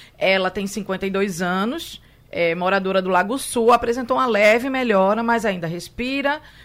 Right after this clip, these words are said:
por aparelhos, é, está na U T I numa situação complicada. E o marido precisa de uma decisão judicial para que ele se submeta a um exame para saber se tem um vírus,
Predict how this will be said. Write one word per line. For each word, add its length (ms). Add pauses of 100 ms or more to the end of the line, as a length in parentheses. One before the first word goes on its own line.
por 140
aparelhos, 960
é, 520
está 380
na 100
U 60
T 200
I 300
numa 160
situação 380
complicada. 580
E 100
o 60
marido 580 (360)
precisa 520
de 140
uma 240
decisão 600
judicial 880
para 200
que 140
ele 160
se 140
submeta 520
a 40
um 80
exame 480 (340)
para 140
saber 320
se 120
tem 200
um 80
vírus, 420